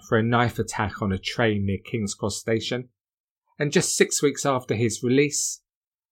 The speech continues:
thirty-year-old Leger had killed his twenty-nine-year-old wife. He bludgeoned her over the head with an ornament as she slept,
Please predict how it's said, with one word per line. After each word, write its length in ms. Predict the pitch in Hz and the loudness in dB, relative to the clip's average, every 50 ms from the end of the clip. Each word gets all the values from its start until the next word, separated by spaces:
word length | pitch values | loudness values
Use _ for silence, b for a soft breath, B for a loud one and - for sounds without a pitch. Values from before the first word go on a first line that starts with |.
| _ _ _ | _ _ _
thirty-year-old 600 | - 170 160 151 143 - 156 135 131 123 117 117 | 0 2 2 2 2 0 0 2 4 4 4 4
Leger 540 | 113 120 131 135 135 127 - 147 135 127 - _ _ _ _ _ _ _ | 4 4 4 4 4 4 2 0 0 0 -4 _ _ _ _ _ _ _
had 220 | - 127 - - | -10 -10 -10 -8
killed 380 | - - - 131 120 117 110 - | -12 -6 -2 0 0 0 0 -2
his 140 | 107 98 - | -4 -6 -8
twenty-nine-year-old 960 | - - - 127 107 101 - 120 110 101 98 95 92 95 92 92 90 92 90 - | -8 -2 0 0 0 0 0 -2 0 0 0 0 0 -2 -4 -4 -6 -6 -8 -8
wife. 440 | - 101 101 98 92 92 - - - _ _ _ _ _ _ _ _ _ _ _ _ _ _ _ _ _ _ _ _ _ _ _ _ _ _ _ _ _ _ | -8 -6 -6 -6 -8 -10 -14 -20 -20 _ _ _ _ _ _ _ _ _ _ _ _ _ _ _ _ _ _ _ _ _ _ _ _ _ _ _ _ _ _
He 160 | _ - 185 185 | _ 6 6 6
bludgeoned 500 | 185 - 190 190 185 185 - 170 143 127 | 8 8 8 8 10 8 6 4 4 6
her 160 | 139 131 127 | 4 6 6
over 240 | 127 131 120 131 117 | 6 6 6 4 0
the 100 | 120 117 | 0 -2
head 360 | 117 - - 156 147 139 131 | -4 -2 2 2 2 4 4
with 160 | 123 123 113 | 4 4 4
an 120 | 117 131 - | 2 0 2
ornament 560 | - - 160 165 147 131 113 104 92 90 - - - - _ _ _ _ _ _ _ _ _ | 4 6 6 8 6 4 2 2 0 -2 -6 -12 -16 -16 _ _ _ _ _ _ _ _ _
as 160 | - 139 127 123 | -6 -4 -4 -2
she 160 | - - 120 | -2 -4 -4
slept, 600 | - - - - - 151 143 139 - - - - | -4 -2 -4 -2 0 2 2 2 0 -4 -8 -12